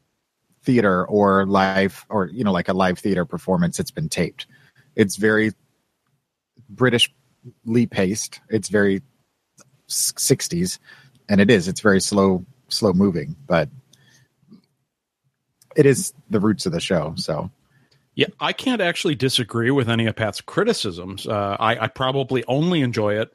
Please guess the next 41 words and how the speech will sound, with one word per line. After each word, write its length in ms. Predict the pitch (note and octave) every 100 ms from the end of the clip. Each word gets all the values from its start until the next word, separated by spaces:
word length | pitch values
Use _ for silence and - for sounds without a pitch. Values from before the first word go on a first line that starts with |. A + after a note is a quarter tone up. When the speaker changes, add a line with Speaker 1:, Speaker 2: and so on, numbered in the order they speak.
| C#3+
Speaker 2:
because 460 | B2 A#2+ - C#3+ C#3+
of 140 | C#3+
the 80 | C#3
perspective 720 | - C3 - B2+ - B2 G#2+
going 300 | G#2 B2 A2
back 180 | G#2+ G#2+
to 100 | -
the 80 | G#2
roots. 480 | G2 G2 G#2+ - - - _ _ _ _ _ _ - -
Although, 580 | D#3 C#3+ D#3 D3+ B2+ G#2+ - - - -
if 280 | D3 -
we're 200 | - B2+
gonna 240 | B2 E3+ A3+
qualify 640 | - F#3+ F#3+ C#3+ - G2
it, 180 | F#2+ - - - - -
it's 180 | C#3 C#3+
important 680 | C3+ - G#3+ G#3+ A#2+ G2+ - _ _
that 300 | B2 B2 - -
we 360 | A#2 B2+ G3
have 340 | F3+ F#3+ D#3+ C#3+
this 240 | C3+ - - _ -
experience 840 | D3+ - - - C#3+ C#3 A2 G2+ -
where 220 | A#2 G#2+
we've 220 | A2+ C3+
watched 320 | D3+ C#3+ -
a 40 | C3
bunch 180 | A#2+ A#2
of 80 |
time 240 | G#2+ A#2 A2+
travel 440 | A#2+ G#2+ G#2 G2
stuff 420 | - - G2+ G2 - - - -
that 100 | -
got 240 | A#2 A2 G#2+
really 320 | A2 B2+ E3
popular 580 | D3+ C#3 - D3 C#3 B2+
in 100 | A2
the 60 |
late 220 | F#2+ G#2+ -
sixties, 460 | - - E3+ C3
early 220 | B2+ D3
seventies 520 | C#3+ B2+ G#2+ G2+ G#2+